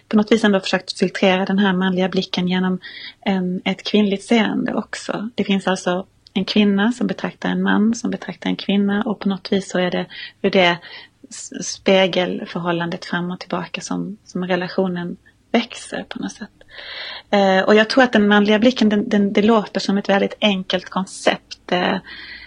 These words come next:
eh, jag tror den, den kommer ur ett, eh, mer T V, ur T V-seriefenomen, att, att, eh, liksom kamera i T V-serier foka-, fokuserar på ett visst sätt. Eh, men jag tror att det är ett väldigt, eh,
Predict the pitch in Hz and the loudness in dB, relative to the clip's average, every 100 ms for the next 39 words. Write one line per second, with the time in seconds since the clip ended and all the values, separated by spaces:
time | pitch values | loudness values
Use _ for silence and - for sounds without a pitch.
0 | - - 185 175 180 180 - 185 180 180 | -14 -4 -2 0 -2 -4 0 0 0 -2
1 | 170 - 185 175 208 180 185 185 - 185 | -4 -4 -4 -2 0 0 -2 -4 -4 -4
2 | 185 180 - - 180 180 180 - 190 180 | -4 -6 -8 -8 -4 -4 -4 2 2 2
3 | - 180 185 190 190 - - - - 185 | 0 2 2 4 4 4 0 0 2 0
4 | - 185 185 196 - - 185 - 165 - | 0 -2 0 0 0 0 -4 -6 -6 -6
5 | - - 196 - 175 - - 190 180 180 | -6 -4 -6 -6 -8 -4 2 4 4 0
6 | 185 180 180 - 180 180 - - - - | -2 -4 -4 -2 -2 -2 -6 -6 -6 -8
7 | - - 185 180 - - - - - - | -12 -8 -4 -2 -2 -6 -8 -4 0 0
8 | - - - - 180 - - - 185 - | 0 -6 -8 -8 -8 -10 -4 0 0 -4
9 | - - - - - - - 196 175 175 | -20 -14 -12 -10 -12 -14 -4 -2 0 -2
10 | 180 190 - 208 202 196 233 214 - - | -4 -8 -2 2 2 4 2 0 -4 0
11 | 196 190 190 196 185 180 - - 180 180 | 2 2 2 2 2 0 -4 -4 -2 -2